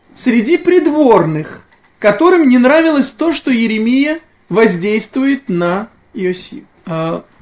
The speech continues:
а тут ещё к врагам этим прибавилось священство. Иеремию возненавидели теперь и те, кто раньше мог его поддерживать за ду-, за духовные проповеди. И прав он, когда говорят, что его многие ненавидят в Иерусалиме.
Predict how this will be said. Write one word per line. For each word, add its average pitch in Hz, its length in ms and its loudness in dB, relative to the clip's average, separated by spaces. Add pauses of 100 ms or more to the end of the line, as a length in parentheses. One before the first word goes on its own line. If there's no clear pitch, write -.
(140)
а 208 120 -2
тут 359 240 0
ещё 220 260 -2
к - 100 -12
врагам 202 580 2
этим 214 460 -2 (220)
прибавилось 269 500 -2
священство. 202 640 -8
Иеремию 196 480 -4
возненавидели 240 720 -4
теперь 247 480 -4
и 214 80 -6
те, 262 380 -4 (200)
кто 214 200 2
раньше 262 320 0
мог 240 200 -4
его 262 160 -2
поддерживать 185 760 -4 (200)
за 180 240 -6
ду-, 175 220 -4
за 175 280 0
духовные 185 600 -4
проповеди. 175 560 -10 (320)
И 220 100 -2
прав 254 340 0
он, 226 120 -2
когда 220 220 -2
говорят, 202 420 0
что - 140 -6
его 190 160 2
многие 202 460 0
ненавидят 196 680 -2
в - 20 -14
Иерусалиме. 180 760 -4